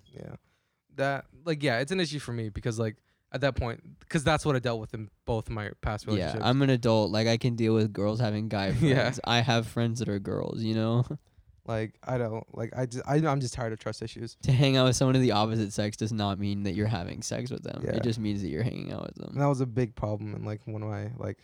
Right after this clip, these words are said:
Speaker 1: 'cause, like, my, my ex was also really insecure. Uh, both of them were.
Speaker 2: Mm-hmm.
Speaker 1: Um, so, like, I w-, I wasn't really allowed to have friends, of, like,
Speaker 2: Yeah.
Speaker 1: of the opposite gender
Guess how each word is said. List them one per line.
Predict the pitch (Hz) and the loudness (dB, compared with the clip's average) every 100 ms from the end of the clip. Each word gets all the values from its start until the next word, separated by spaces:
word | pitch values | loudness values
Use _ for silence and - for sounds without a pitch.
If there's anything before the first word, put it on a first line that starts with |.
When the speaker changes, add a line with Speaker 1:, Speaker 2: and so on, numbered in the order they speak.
| _ _ _ _ _ | _ _ _ _ _
Speaker 1:
'cause, | - 127 | -2 0
like, | 123 117 131 | 0 -2 -4
my, | 123 117 113 - | -2 0 -2 -2
my | 120 | -2
ex | 113 - | -2 -6
was | 110 | -8
also | 110 107 | -8 -6
really | 107 107 | -6 -6
insecure. | 107 - - 107 110 _ _ _ _ _ _ - | -8 -10 -10 -8 -10 _ _ _ _ _ _ -6
Uh, | 113 98 - | -4 -4 -6
both | 131 127 - | -2 -2 -4
of | |
them | 98 98 | -12 -10
were. | 113 - _ | -12 -14 _
Speaker 2:
Mm-hmm. | 135 120 107 | -6 -4 -4
Speaker 1:
Um, | 107 98 - 131 | -4 -6 -8 -8
so, | - | -6
like, | 104 104 | -4 -4
I | 110 | -4
w-, | 107 110 | -4 -2
I | 117 | 0
wasn't | 113 110 107 | 0 0 -2
really | 110 - | -2 -2
allowed | 113 104 | -2 -2
to | 107 | -2
have | 110 - | -4 -4
friends, | 110 110 110 - _ - | -4 -4 -8 -14 _ -10
of, | 113 | -4
like, | 113 | 0
Speaker 2:
Yeah. | 101 113 | 0 0
Speaker 1:
of | |
the | 113 | 0
opposite | 110 - 117 | 0 -2 -2
gender | 113 113 | 0 0